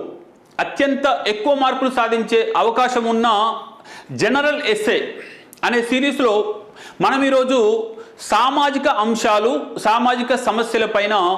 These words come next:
ఒక వ్యాసం రాయాలంటే ఎలా రాయాలి, దానికి ఎటువంటి స్కెలిటన్, ఎటువంటి స్ట్రక్చర్ ఉండాలి,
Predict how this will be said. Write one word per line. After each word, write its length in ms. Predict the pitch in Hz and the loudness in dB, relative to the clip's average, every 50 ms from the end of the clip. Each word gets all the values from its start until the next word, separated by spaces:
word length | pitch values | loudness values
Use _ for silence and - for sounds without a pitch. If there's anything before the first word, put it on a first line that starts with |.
| - - - - - - - - 170 | -4 -8 -12 -16 -20 -14 -6 -6 0
ఒక 60 | 170 220 185 156 | 0 0 0 2
వ్యాసం 380 | 180 196 233 254 - 311 285 269 233 | 2 2 0 0 0 0 2 2 2
రాయాలంటే 800 | 214 208 208 202 202 196 180 - 214 202 170 170 202 - - - - - - - - - - - - - 214 | 4 4 2 2 2 0 0 0 0 2 2 2 0 -2 -4 -10 -14 -16 -16 -18 -18 -20 -20 -10 -4 -2 0
ఎలా 120 | 247 294 302 285 240 | 2 2 2 4 2
రాయాలి, 300 | 196 170 139 117 101 90 - - - - - - - 143 147 | 2 2 2 0 -2 -6 -10 -14 -18 -20 -20 -14 -8 -2 0
దానికి 300 | 202 233 240 240 285 330 370 320 - - 214 | 0 0 0 0 0 0 0 -2 0 -2 0
ఎటువంటి 440 | 214 247 277 294 294 - - 311 294 - - | 0 2 0 0 0 0 0 0 -2 -2 -2
స్కెలిటన్, 520 | - 254 247 269 285 247 302 240 285 262 - - - 170 | 0 0 2 2 2 0 0 0 0 -2 -6 -4 -6 -2
ఎటువంటి 360 | - 247 262 269 262 220 330 381 415 403 349 - | 0 0 2 2 2 2 0 0 2 0 -2 -2
స్ట్రక్చర్ 420 | - - 208 - - - 294 302 285 247 | -4 -6 -6 -6 -2 -2 0 2 2 2
ఉండాలి, 300 | 226 208 190 156 131 | 2 2 2 2 0